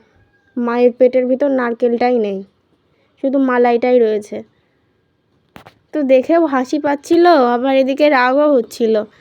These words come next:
তো এই যে এই, এই নারকেলটাই অবশিষ্ট আছে। তো দেখি এইটার মধ্যে নারকেল আছে কি নেই। ঠাকুর করে যেন নারকেলটা থাকে, কারণ নারকেলটা থাকলে, না থাকলে বাবা আর নারকেল কাটবেই না, ছুঁড়ে ফেলে দেবে, কারণ বাবার খুব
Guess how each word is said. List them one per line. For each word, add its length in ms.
তো 120
এই 160
যে 100
এই, 280
এই 160
নারকেলটাই 640
অবশিষ্ট 440
আছে। 340
তো 120
দেখি 540
এইটার 340
মধ্যে 360
নারকেল 420
আছে 340
কি 160
নেই। 300
ঠাকুর 320
করে 240
যেন 200
নারকেলটা 520
থাকে, 360
কারণ 280
নারকেলটা 500
থাকলে, 320
না 200
থাকলে 280
বাবা 360
আর 180
নারকেল 500
কাটবেই 500
না, 360
ছুঁড়ে 240
ফেলে 260
দেবে, 260
কারণ 280
বাবার 320
খুব 240